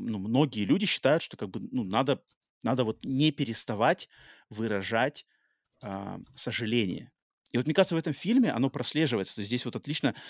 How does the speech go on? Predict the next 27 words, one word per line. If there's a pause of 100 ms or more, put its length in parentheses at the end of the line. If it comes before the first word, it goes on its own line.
(220)
с-,
с-,
э,
как
бы
со-,
совпадает,
что (400)
город (240)
сто
лет, (140)
э,
живет, (420)
ну,
достаточно, (360)
а,
преуспевает,
как
бы
все
хорошо,
там
мэр,
женщина-мэр, (300)
идут
какие-то
празднества,